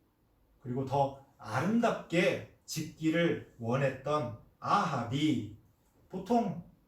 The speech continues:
권력이 생기면, 어, 그 권력을 갖고 뭘 하겠습니까? 뭐 이미 돈은 충분히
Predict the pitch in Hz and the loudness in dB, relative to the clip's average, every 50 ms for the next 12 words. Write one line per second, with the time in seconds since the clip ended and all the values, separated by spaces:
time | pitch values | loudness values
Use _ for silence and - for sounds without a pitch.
0 | _ - - 139 147 190 240 254 247 247 233 214 196 180 160 156 156 175 214 208 | _ -6 -2 0 4 6 6 6 6 4 2 -2 -2 -4 -4 -4 -2 -2 -2 -2
1 | - - - - - - - _ _ _ _ _ _ _ _ _ _ _ _ _ | -2 -6 -8 -10 -14 -18 -20 _ _ _ _ _ _ _ _ _ _ _ _ _
2 | _ _ _ _ _ - - - - - - - - _ _ _ - 233 - - | _ _ _ _ _ -20 -20 -20 -20 -20 -20 -20 -20 _ _ _ -6 -4 2 4
3 | 175 214 254 269 269 269 262 240 - 240 240 175 - - 254 269 269 240 220 - | 6 8 8 6 6 4 2 2 0 0 -2 0 2 4 6 6 6 6 4 0
4 | - 156 123 110 107 104 - - - - - - - _ _ _ _ _ _ _ | -4 -4 -6 -6 -6 -8 -10 -14 -18 -20 -20 -20 -20 _ _ _ _ _ _ _
5 | _ _ _ _ _ _ _ _ _ _ _ 170 175 180 175 165 175 - - - | _ _ _ _ _ _ _ _ _ _ _ -8 -4 -4 -4 -4 -6 -10 -14 -20
6 | _ _ _ _ _ _ _ _ _ _ _ _ - 139 156 170 175 170 165 147 | _ _ _ _ _ _ _ _ _ _ _ _ -6 -2 2 4 4 4 4 2
7 | 131 123 - - _ _ _ _ _ _ _ _ _ _ _ _ _ _ _ _ | -2 -8 -12 -18 _ _ _ _ _ _ _ _ _ _ _ _ _ _ _ _
8 | _ _ _ _ _ _ _ _ _ _ _ - 143 147 160 170 170 165 - - | _ _ _ _ _ _ _ _ _ _ _ -2 2 2 4 4 4 2 2 -2
9 | 233 262 240 220 202 175 165 165 160 127 - - - | -4 -4 -4 -2 0 0 0 0 -2 -6 -8 -10 -14